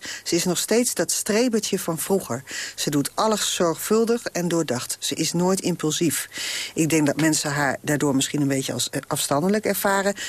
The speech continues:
terwijl ze dat eigenlijk niet is. Ze is juist heel lief, maar dat is een beetje naar de achtergrond verdwenen. Heeft ze daarin gelijk?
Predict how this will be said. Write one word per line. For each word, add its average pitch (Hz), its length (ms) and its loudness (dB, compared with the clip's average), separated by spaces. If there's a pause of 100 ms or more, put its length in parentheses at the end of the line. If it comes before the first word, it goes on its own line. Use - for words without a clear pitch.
terwijl 180 240 2
ze 165 120 -2
dat 151 140 -4
eigenlijk 196 540 -2
niet 165 200 0
is. 139 220 0
Ze - 80 -4
is - 180 0
juist 139 260 0
heel 127 200 0
lief, 185 440 2 (380)
maar 165 120 2
dat 214 180 0
is 220 120 0
een 190 100 0
beetje 180 300 2
naar 165 140 2
de 156 100 0
achtergrond 147 500 -2
verdwenen. 131 600 -4 (880)
Heeft 226 200 0
ze - 80 4
daarin 202 260 0
gelijk? 202 460 -4